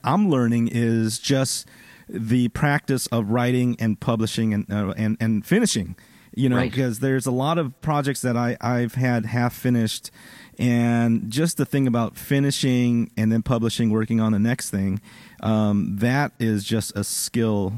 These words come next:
Speaker 1: in itself that, that I'm learning.
Speaker 2: Yeah, it's a complex skill set, right? And, you know, this, you, when you do traditional publishing,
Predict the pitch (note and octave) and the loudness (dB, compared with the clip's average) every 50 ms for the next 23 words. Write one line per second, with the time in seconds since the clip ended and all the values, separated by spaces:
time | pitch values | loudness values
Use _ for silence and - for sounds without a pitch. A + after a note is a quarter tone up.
0 | - - - - G#2+ G#2 F#2 - - - B2 A2 G2 - - G#2 G#2 - - G2+ | -10 -12 -6 -2 -2 0 0 -2 -2 -2 0 0 0 -2 -2 -4 -4 -2 -2 -2
1 | G2+ G2+ G2 G2 G#2 A2 A2+ G2+ - - G#2 - _ _ _ _ _ _ - B3 | 0 0 0 0 0 0 0 0 -2 -6 -8 -12 _ _ _ _ _ _ -6 -2
2 | A3+ D#3 A#2 D#3+ D#3+ - F#3+ - - G3+ G#3+ G#3+ - G3+ F#3 - - - - F3 | -2 -2 -2 -2 -2 -2 -2 0 0 -2 -2 0 0 -2 -2 -2 -6 -4 -2 -2
3 | F3 - - - D#2+ C#2 - - - F#2+ F#2 G#2 - - A#2+ B2 B2+ B2+ B2+ C3 | -2 0 -2 -2 -2 -4 -6 -8 -4 -2 -2 -2 0 0 0 0 0 0 0 0
4 | C#3 B2+ - - C3+ C3 C3 B2+ - - - - - - C#3+ D3+ D3 C#3 D#3 G3+ | 0 0 0 0 2 2 0 0 -2 -6 -10 -8 -2 0 2 2 2 2 2 0
5 | G#3+ G#3 - F3 D#3+ G#3 A3 - A3 E3+ F#3+ F3+ E3+ - - E3 D#3+ D#3 | 0 0 0 0 0 0 0 0 -2 0 0 0 0 0 0 0 0 -2